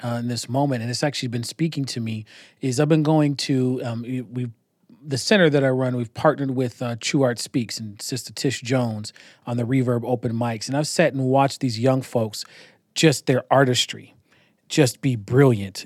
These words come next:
And we've been doing it outside, um, um, outside of, of our center at Dunning Rec Center. And, and every Thursday, like, there's this new breath of air that just kinda comes through. And,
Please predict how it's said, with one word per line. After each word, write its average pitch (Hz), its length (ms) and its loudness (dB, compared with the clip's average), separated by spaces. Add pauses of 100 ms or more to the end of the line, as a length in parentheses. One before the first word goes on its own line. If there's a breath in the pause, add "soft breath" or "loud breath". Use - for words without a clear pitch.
And 131 100 0
we've 139 120 4
been 135 100 2
doing 165 240 6
it 151 80 6
outside, 127 720 4 (100)
um, 117 320 -6 (100)
um, 113 300 -8
outside 127 320 -2
of, 120 240 -2
of 113 420 -6
our 120 120 0
center 123 480 0
at 113 160 -12
Dunning 120 240 -4
Rec 120 180 -4
Center. 117 240 -6
And, 113 260 -8 (520 soft breath)
and 131 420 0 (460)
every 180 260 4
Thursday, 147 580 4
like, 123 220 0
there's 135 220 2
this 110 160 -6
new 135 480 2 (500)
breath 139 440 2
of 117 120 -8 (200)
air 127 360 2
that 107 160 -6
just - 220 -8
kinda 117 220 -6
comes 123 400 -4
through. 135 380 0 (560 soft breath)
And, 143 460 4